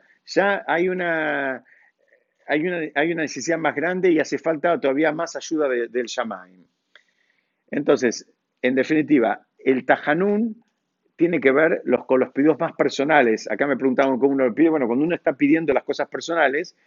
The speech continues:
las debería pedir desde esa óptica, ¿no? De, de, digamos, de, de, de, de, de, de que está pidiendo algo gratis.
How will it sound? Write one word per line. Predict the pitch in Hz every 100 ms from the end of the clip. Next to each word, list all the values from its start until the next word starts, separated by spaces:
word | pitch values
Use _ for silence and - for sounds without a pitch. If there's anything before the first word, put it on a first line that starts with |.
| _ _
las | 120 -
debería | 117 131 147 151
pedir | 143 156
desde | 143 123 147
esa | - 135
óptica, | 139 131 - 113 104 107
¿no? | 156 160
De, | 113 107 104 - _ _ _
de, | 110 110
digamos, | 107 117 123 101
de, | 101 101
de, | 104 101
de, | 107
de, | 101 104
de, | 98 104 - _ _
de | 95 92 85
que | 113
está | 135
pidiendo | 123 139 131
algo | 117
gratis. | 117 92 90 101 -